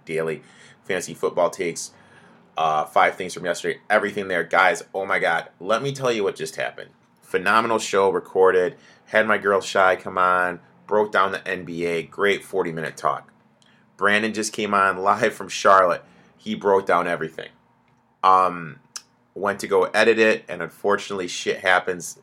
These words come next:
as so is life. And I don't know what the fuck happened. Everything's motherfucking gone. I have no <laughs> idea what happened to everything, but everything I just recorded is fucking gone. So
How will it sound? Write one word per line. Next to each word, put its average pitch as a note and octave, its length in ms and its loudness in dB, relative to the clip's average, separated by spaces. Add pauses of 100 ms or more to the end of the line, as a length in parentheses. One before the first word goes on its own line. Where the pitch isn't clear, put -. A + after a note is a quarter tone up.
as E2+ 240 -2
so E2+ 240 0
is E2 140 -4
life. D#2+ 440 -4 (580)
And D#2+ 260 -2
I E2+ 220 -2 (140)
don't F2 200 -2
know F2 100 -6
what E2+ 160 -2
the F#2+ 80 -6
fuck E2+ 260 -4
happened. D#2+ 400 -2
Everything's D#2 440 -8
motherfucking C#2+ 520 -10
gone. G1+ 200 -10 (260)
I E2+ 120 2
have E2 120 0
no F2+ 160 -4
<laughs> - 80 -10
idea F#2 320 -2
what E2 200 -6
happened G#2+ 320 0
to A2+ 80 4
everything, G#2+ 480 0
but E2 260 -4
everything G#2 380 0
I F#2+ 80 2
just F2+ 180 -12
recorded D#2+ 400 -8
is D2 80 -16
fucking - 320 -14
gone. G1+ 240 -12 (540)
So G#2 500 4